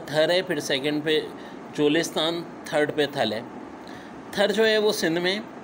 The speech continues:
और चोलिस्तान थल पंजाब में। पाकिस्तान की biggest lake मंचल lake है और पाकिस्तान की जो ऊंची तरीन highest mountain है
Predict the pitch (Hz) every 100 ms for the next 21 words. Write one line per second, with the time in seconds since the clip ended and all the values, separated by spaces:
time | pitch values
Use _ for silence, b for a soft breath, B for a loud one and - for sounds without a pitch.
0 | - - - 147 135 139 131 147 190 196
1 | 170 180 170 180 160 120 117 104 113 -
2 | - - - - B B B - - -
3 | - 185 180 185 247 247 226 233 175 160
4 | 190 196 185 185 185 151 135 135 165 180
5 | 170 165 170 165 - - - - - -
6 | - - - - - - - - - -
7 | - B B B - 160 143 143 151 156
8 | 151 147 208 202 185 180 185 185 185 175
9 | 185 180 - 151 160 220 220 170 165 165
10 | 143 139 175 160 143 139 151 160